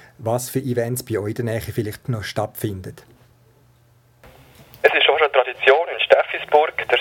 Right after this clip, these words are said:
Speaker 2: Samichlausen-Event Anfangs Dezember. In diesem Jahr wird er schon das dritte Mal durchgeführt. Und wir sind die ersten zwei Jahre <laughs> überwältigt worden von den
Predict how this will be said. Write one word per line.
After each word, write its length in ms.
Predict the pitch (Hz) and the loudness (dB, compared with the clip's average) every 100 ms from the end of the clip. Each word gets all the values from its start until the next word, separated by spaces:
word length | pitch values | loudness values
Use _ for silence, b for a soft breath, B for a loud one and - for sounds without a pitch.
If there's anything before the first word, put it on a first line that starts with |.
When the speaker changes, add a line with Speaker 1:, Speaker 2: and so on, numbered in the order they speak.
| - | 4
Speaker 2:
Samichlausen-Event 960 | 123 151 - 139 139 143 135 131 139 - - | 4 4 2 2 0 -4 4 2 2 -6 4
Anfangs 340 | 117 - 123 - | 4 4 -6 4
Dezember. 520 | 120 - 107 101 - - B - - - - | 2 4 0 0 -6 -10 B -20 -20 -20 -6
In 80 | - | 6
diesem 220 | 135 160 | 6 6
Jahr 240 | 147 175 190 - | 2 2 -2 -4
wird 160 | 131 - | -4 0
er 40 | |
schon 120 | 135 | 0
das 80 | - | 0
dritte 280 | - 156 156 | 0 0 2
Mal 140 | 143 | 2
durchgeführt. 760 | 147 196 208 - 202 - - - - _ - | 2 -4 -4 0 0 0 -8 -16 -20 _ -10
Und 100 | 117 | -4
wir 80 | 123 | -4
sind 140 | 131 120 | 0 2
die 40 | |
ersten 280 | 131 - - | 2 2 -2
zwei 180 | 131 131 | 0 2
Jahre 300 | 131 131 139 - | 4 2 0 -8
<laughs> 60 | |
überwältigt 760 | - - 143 127 147 156 143 - | -8 -4 2 2 2 -2 -2 2
worden 260 | 131 143 139 | 2 2 -2
von 180 | 117 | -2
den 140 | 113 | 0